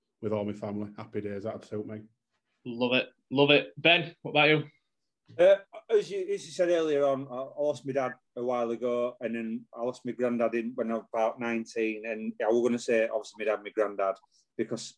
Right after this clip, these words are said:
Speaker 3: they meant so much to me. But don't, um, I'm, I'm not one of these that's, uh, as much like, um, how can I put it?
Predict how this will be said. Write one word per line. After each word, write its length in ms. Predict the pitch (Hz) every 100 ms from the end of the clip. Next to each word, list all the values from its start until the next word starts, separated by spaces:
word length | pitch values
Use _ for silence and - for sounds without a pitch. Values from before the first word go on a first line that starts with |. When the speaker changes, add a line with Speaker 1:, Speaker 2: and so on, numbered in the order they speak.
| -
Speaker 3:
they 200 | 123 113
meant 260 | 120 113
so 160 | - 110
much 200 | 107 -
to 40 |
me. 60 | 110
But 220 | 110 113 - _ _ _ 139 131
don't, 400 | 165 175 160 -
um, 480 | 151 151 143 135 120 _ _ _ _ _ _ _ _
I'm, 260 | 151 131 156 147
I'm 140 | 143
not 140 | 180
one 100 | 143
of 80 | 147
these 320 | 143 170 131
that's, 380 | 131 123 - - -
uh, 60 | 123
as 220 | 120 117
much 300 | 127 127 -
like, 260 | 120 117 117 _ - -
um, 720 | 117 110 110 107 107 104 98 -
how 120 | 113
can 160 | 110 110
I 20 |
put 200 | - 110
it? 140 | 107